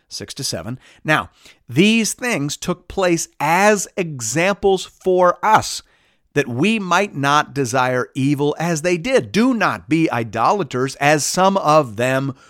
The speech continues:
were." So Hosea understands that even if his message is not embraced by his own contemporaries, it will still be used by God to warn and instruct others. And as I mentioned in the introduction to this series,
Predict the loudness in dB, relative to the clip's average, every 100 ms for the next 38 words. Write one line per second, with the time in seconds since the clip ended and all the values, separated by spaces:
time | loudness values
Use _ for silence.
0 | _ _ _ _ _ _ -6 -6 -6 -12
1 | _ _ _ _ _ _ _ _ _ _
2 | _ 4 4 6 2 2 0 0 -2 -4
3 | -6 -8 -4 -2 -2 -4 -4 -2 0 -2
4 | -2 -4 -6 -6 -6 0 0 0 0 0
5 | 0 -2 -2 -2 -6 -6 -6 -8 -6 -4
6 | -6 -8 _ _ _ _ _ -6 -4 -4
7 | -4 -4 -4 -4 -2 0 0 -2 -6 -2
8 | -4 -4 -6 -8 -4 0 0 -2 -8 -12
9 | -12 -12 -12 -8 -8 -8 -12 _ -8 -8
10 | -8 -12 -14 -16 _ _ _ -2 -2 -2
11 | -6 -4 -2 -2 -2 -2 -2 -4 -6 -8
12 | -6 -4 0 -2 -2 -8 -6 -6 -4 -2
13 | -4